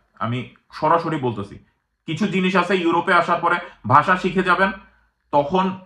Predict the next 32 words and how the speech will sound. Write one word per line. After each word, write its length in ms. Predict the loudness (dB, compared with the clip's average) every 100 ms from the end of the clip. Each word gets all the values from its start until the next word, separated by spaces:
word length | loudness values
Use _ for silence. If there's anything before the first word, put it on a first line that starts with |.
| _ _
একটা 260 | -10 0 0
বড় 360 | 2 2 4 2
ইঞ্জিনিয়ার 540 | 2 -2 2 4 4 0 -12 0
ভাষা 260 | 2 4
পারে 220 | 4 4 0
না, 120 | -6 -10 _ _ _ _ _ _
সে 220 | -6 -2
যে 140 | -2
স্যালারি 360 | 2 2 2 2
পাবে, 240 | 2 4
আপনি 300 | 4 4 0
ভা-, 240 | -4 -4 -4
যদি 180 | -4 -4
ভাষা 340 | 2 4 4
পারেন, 320 | 4 2 0 -6 -16 _ _ _
আপনার 320 | -8 -6 -6 -4
পড়াশোনার 480 | 2 4 4 2 2
যোগ্যতা 340 | 0 0 0 2
নাই, 200 | 0 -2 -6
ঠিক 140 | -4
আছে, 200 | -4 -4 -4
ভাষা 260 | 0 4 4
পাইরা 220 | 2 0
গেছেন, 300 | 0 0 -2 -4 -12 _ -12
ব-, 220 | -8 -6 -2
অনেক 300 | -2 -2 -4
উপরে 220 | -4 -2
উঠতে, 200 | -4 -4 -8 -8
উঠতে 200 | -12 -4
পারবেন, 320 | -2 -2 -4 -8
ঠিক 140 | -6
আছে? 420 | -6 -8 -12 _